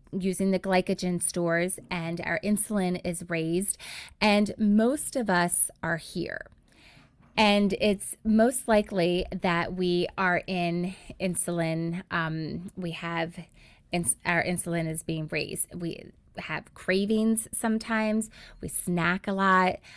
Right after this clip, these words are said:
um, you might have a crash and just need a nap. Um, so that is in sugar adaptation. And then there's fat adaptation. And that is where we want to be.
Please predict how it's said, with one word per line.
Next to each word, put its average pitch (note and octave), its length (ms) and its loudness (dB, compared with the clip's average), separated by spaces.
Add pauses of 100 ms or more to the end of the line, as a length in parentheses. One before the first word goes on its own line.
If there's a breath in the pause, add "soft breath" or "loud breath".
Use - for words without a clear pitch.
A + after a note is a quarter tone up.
(180 loud breath)
um, F3+ 160 0
you F3 80 0
might F3+ 160 -2
have E3+ 160 -4
a - 60 -8
crash F3+ 640 2
and F3+ 120 -4
just - 260 -8
need F3 420 -4
a E3 80 -4
nap. E3+ 460 0 (460 loud breath)
Um, F3+ 240 2
so F#3+ 220 0
that G3+ 380 0
is A3+ 140 0
in F#3 140 0
sugar F3 400 -4
adaptation. - 720 -6 (340 loud breath)
And B3 180 4
then B3 460 2
there's G3 400 0 (120)
fat F3+ 460 0
adaptation. - 840 -8 (360 loud breath)
And A3 180 4
that C4 240 0
is C4+ 140 -6
where G#3+ 180 0
we F#3 140 0
want D#3+ 320 -4
to - 80 -8
be. - 260 -12